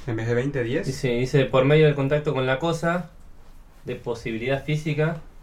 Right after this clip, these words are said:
Speaker 2: o cuando ella ingresa en el ámbito de la custodia del adquiriente. O sea, cuando nosotros nos queremos adquirir una cosa, tenemos que estar con la cosa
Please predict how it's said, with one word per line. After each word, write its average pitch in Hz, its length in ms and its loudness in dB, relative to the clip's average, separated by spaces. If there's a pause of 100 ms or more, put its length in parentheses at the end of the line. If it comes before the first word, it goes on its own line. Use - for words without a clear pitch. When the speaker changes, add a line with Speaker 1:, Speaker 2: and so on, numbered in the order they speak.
(420)
Speaker 2:
o 131 100 -8
cuando 123 240 0
ella 135 180 0
ingresa 139 240 -2
en 127 80 0
el 123 80 -2
ámbito 147 640 0
de 127 100 -8
la 117 100 0
custodia 127 340 -2
del 117 120 2
adquiriente. 110 640 -4 (680)
O 135 80 -8
sea, 127 380 0 (120)
cuando 117 240 0
nosotros 127 280 -4
nos 117 140 -10
queremos 123 320 -2
adquirir 123 360 -2
una 127 200 0
cosa, 139 280 0
tenemos 120 300 -2
que - 60 -8
estar 117 140 -6
con 113 140 -2
la 113 100 0
cosa 131 360 -2